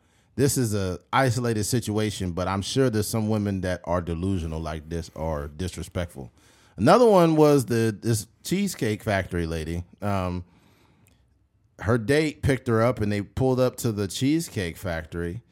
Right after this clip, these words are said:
And she says, "Look at me. Do I look like I wanna go to the Cheesecake Factory? Like,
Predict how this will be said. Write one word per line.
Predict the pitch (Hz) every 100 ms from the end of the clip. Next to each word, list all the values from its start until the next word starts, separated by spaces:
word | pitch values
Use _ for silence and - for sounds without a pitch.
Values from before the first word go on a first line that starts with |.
| _ _ _ -
And | 104 98 95 98 - - -
she | -
says, | 117 120 110 98 -
"Look | 107 135
at | 123
me. | 113 98
Do | 90
I | 104
look | 131 127
like | 127 120
I |
wanna | 120 120 123
go | 123
to | 117
the | 110
Cheesecake | 110 120 127 - 123
Factory? | 120 123 127 131 123 151
Like, | 143 87 87